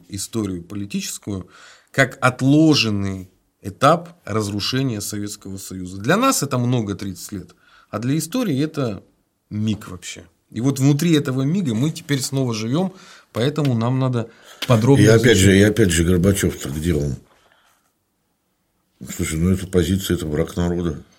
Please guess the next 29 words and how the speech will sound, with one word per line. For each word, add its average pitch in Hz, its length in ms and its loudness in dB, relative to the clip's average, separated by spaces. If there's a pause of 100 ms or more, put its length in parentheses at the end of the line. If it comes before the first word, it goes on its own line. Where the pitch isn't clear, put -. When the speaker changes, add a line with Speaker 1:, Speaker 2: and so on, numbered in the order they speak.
(140)
Speaker 1:
Ну, 110 340 -4
вначале 110 400 -2
ж - 120 -4
мы 107 100 0
выяснили, 135 440 -2
что 113 180 -6
он 120 100 0
в 110 40 -2
восемьдесят 113 340 -6
пятом 110 300 -4
году 110 320 -4
с - 100 -10
Тэтчер 120 480 -8 (120)
договорился, 101 800 -6
судя 104 280 -8
по 101 140 -12
всему, 104 320 -6
что - 180 -10
он 107 140 -4
и - 20 -4
будет 101 380 -6
тем, 117 220 -6
кто 104 480 -8 (840)
на 95 140 -4
блюдечке 110 440 -6
с 104 60 -8
голубой 98 460 -4
каёмочкой 113 580 -4
принесёт 95 640 -8